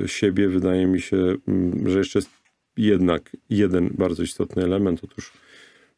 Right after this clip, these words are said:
mniej więcej miesiąc temu, e, przeglądałem sobie, e, przedostatni chyba numer Foreign Affairs, e, czyli poważnego pisma,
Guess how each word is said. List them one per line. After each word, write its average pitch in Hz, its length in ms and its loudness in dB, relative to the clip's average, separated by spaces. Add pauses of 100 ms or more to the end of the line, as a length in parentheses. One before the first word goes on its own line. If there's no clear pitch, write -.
mniej 101 220 2
więcej 120 300 2
miesiąc 110 360 -2
temu, 85 400 0 (200)
e, 95 40 -2 (500)
przeglądałem 90 800 0
sobie, 90 440 -2 (1200)
e, 82 100 -4 (1160)
przedostatni 95 560 -4
chyba 87 120 -2
numer 90 280 0
Foreign 90 360 0
Affairs, - 520 -6 (960)
e, 90 220 -2
czyli 92 240 -6
poważnego 101 520 0
pisma, 90 760 -4